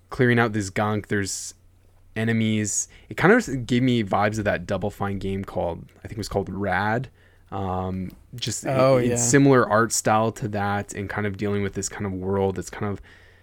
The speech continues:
Speaker 1: kind of like a, a planet that is sci-fi-ish, um, but also kind of looks, like, post-apocalyptic, 'cause you have this, like, black gunk that's kind of taken over everything, but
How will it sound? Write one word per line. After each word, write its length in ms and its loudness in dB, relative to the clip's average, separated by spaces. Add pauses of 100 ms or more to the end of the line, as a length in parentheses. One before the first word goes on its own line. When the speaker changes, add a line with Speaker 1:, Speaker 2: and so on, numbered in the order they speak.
(520)
Speaker 1:
kind 320 2
of 400 6
like 360 -4 (480)
a, 220 -4
a 40 -4
planet 520 0
that 240 -4 (840)
is 260 -8
sci-fi-ish, 1160 0 (120)
um, 560 -6
but 120 -6
also 280 -6
kind 200 -6
of 80 -4
looks, 280 -4
like, 160 -6
post-apocalyptic, 960 -4
'cause 120 -8
you 80 -4
have 180 -4
this, 200 -6
like, 140 -6 (120)
black 360 -4
gunk 320 -8
that's 160 -10
kind 160 -8
of 100 -10
taken 300 -6
over 280 -2
everything, 540 -4
but 300 -4